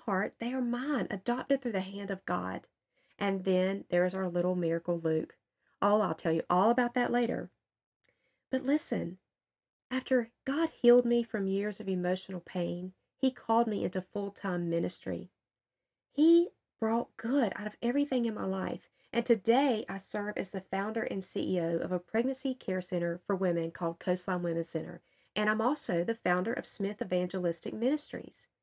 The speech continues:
I have authored a few books and I speak locally and nationally. But my greatest joy is inspiring others and introducing them to the healing, miraculous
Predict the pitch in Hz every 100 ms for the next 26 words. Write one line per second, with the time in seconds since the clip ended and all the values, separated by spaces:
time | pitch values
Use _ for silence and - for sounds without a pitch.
0 | _ _ _ - 226 233 240 196 202 277
1 | 285 226 - 233 220 170 185 - - 190
2 | 185 - 196 190 180 190 220 247 240 202
3 | 190 170 170 170 - 180 175 190 _ _
4 | _ _ _ _ - 277 277 269 240 269
5 | 294 311 - - 196 180 185 - 208 214
6 | 202 - - 202 208 214 220 - 185 180
7 | 175 165 - 185 - 214 233 233 190 185
8 | - 175 165 160 - 175 165 _ - 233
9 | 233 233 226 _ _ _ 180 156 175 214
10 | - 220 208 214 -